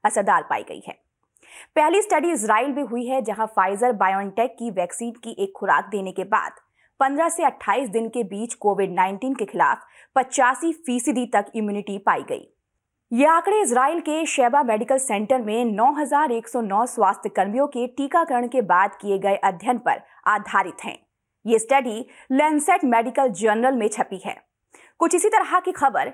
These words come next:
AstraZeneca ऑक्सफोर्ड की वैक्सीन के बारे में भी है।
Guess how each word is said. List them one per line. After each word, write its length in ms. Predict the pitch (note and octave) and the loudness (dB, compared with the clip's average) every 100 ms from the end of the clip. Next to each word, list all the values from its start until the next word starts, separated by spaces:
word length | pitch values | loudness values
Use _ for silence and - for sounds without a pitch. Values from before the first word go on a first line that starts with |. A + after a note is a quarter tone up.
| - | -2
AstraZeneca 680 | C4 C4 D#4+ B3 A#3 A#3+ B3 | -2 2 0 2 2 2 0
ऑक्सफोर्ड 560 | C#4+ A3 G#3+ - B3+ B3+ | 2 2 0 0 0 0
की 240 | A#3 A#3+ | -6 -6
वैक्सीन 520 | F3 G3+ G3 - D#4+ | -2 0 0 0 0
के 120 | C4 G3+ | 0 0
बारे 280 | F#3+ F#3+ | 2 0
में 120 | G3+ F#3 | -2 -6
भी 160 | F#3+ | -10
है। 200 | G3 - | -10 -10